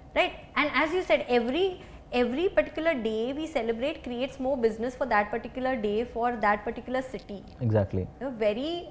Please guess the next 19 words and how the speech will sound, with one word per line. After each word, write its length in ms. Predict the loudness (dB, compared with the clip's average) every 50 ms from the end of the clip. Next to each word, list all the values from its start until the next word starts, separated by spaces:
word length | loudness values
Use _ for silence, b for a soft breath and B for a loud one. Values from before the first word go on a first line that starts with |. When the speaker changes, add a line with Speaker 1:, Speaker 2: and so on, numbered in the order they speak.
| -6 0 2
Speaker 1:
uh, 420 | 2 4 4 4 2 2 0 -2 -4 -6
beautifully, 560 | -6 -6 -4 -4 -4 -6 -6 -10 -10 -10 -6 -4
beautifully 440 | -4 -4 -4 -6 -6 -6 -6 -6 -6 -6 -6
put। 100 | -8 -8 -8 -10 B B B B B B B B B B -2 0 0 0
And, 380 | 0 0 -2 0 2 4 4 4
um, 200 | 4 4 0 -4 -6 -10 -18 -20 -20 -20 -20 -20 -20 -20 -20 -20 -20 -20 -20 -20 -20 -20 -20 -20 -20 -20 -20 -16 -6
I 160 | 0 2 2 2
think, 520 | 2 0 -2 -2 -2 -4 -6 -8 -4 0
uh, 240 | 2 2 2 2 0
we've 260 | -4 -4 -6 -6 -8
spoken 560 | -12 -8 -2 0 0 0 0 -2 -4 -2 -2
about, 500 | -2 0 2 2 2 4 4 2 0 0 -4 -6 -14 -16 -18 -18 -18 -18 -16 -14 -14 -16 -16 -18 -20 -16 -14 -12
we've 200 | -12 -12 -8 -4
spoken 300 | -4 -4 -4 -6 -10 -8
about 200 | -6 -6 -6 -6 -6 -8 -10 -10 -12 -16 -18 -14 -10 -8
most 220 | -8 -6 -8 -8 -10
of 100 | -10 -10
these 220 | -8 -8 -10 -10
things। 340 | -14 -16 -14 -14 -16 -16